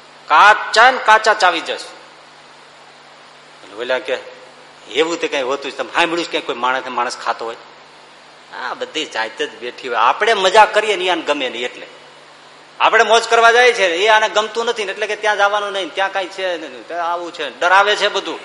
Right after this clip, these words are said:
કે ત્યાં તો તમને કાચે ને કાચા ખાઈ જશે ને મારી નાખશે ને આમ છે ને. આપણી મોજ એનાથી જોઈ નથી જાતી.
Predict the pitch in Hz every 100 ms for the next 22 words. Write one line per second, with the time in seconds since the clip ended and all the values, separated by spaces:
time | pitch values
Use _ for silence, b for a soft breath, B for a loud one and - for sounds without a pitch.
0 | - - - - - - 156 160 160 160
1 | 160 165 160 165 160 160 156 156 151 151
2 | 143 147 151 139 135 135 139 139 135 131
3 | 131 127 120 - - - - - - -
4 | 165 214 196 160 180 196 175 185 175 156
5 | 135 165 151 135 123 113 104 -